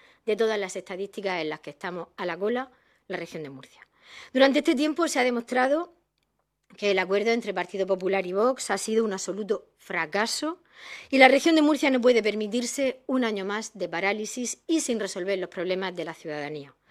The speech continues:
El Partido Popular está solo, no tiene mayoría y necesita un acuerdo para estos presupuestos.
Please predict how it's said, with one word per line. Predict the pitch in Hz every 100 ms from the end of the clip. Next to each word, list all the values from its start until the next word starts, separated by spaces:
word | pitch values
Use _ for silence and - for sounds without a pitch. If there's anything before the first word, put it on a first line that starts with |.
| - - -
El | 226
Partido | 247 269 330
Popular | 320 254 277
está | 285 302 302
solo, | 233 185 139 _ _ _ _
no | 208 226
tiene | 247
mayoría | 247 190 160 160 135 _ _ - - -
y | 240
necesita | 247 247 285 320
un |
acuerdo | 277 254 320 311
para | 214 208
estos | -
presupuestos. | - 180 156 160 -